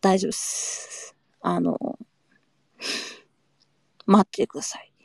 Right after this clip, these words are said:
百八ってそういえば煩悩の数字じゃねえか。怖いな。あの、ポルカは、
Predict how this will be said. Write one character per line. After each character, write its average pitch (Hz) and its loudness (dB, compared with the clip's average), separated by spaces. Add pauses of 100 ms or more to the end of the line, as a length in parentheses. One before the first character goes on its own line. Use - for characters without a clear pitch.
(100)
百 - -4
八 247 4
っ - -10
て 202 2
そ - 4
う 175 6
い - 4
え 165 2
ば 208 12
煩 226 10
悩 247 10
の 247 8
数 226 -2
字 208 -6
じ 208 -8
ゃ - -6
ね 208 -12
え - -20
か。 - -20 (500)
怖 240 -4
い 233 -10 (1800)
な。 190 2
あ 185 2
の、 - -6 (1500)
ポ 214 6
ル 214 10
カ 180 6
は、 - 0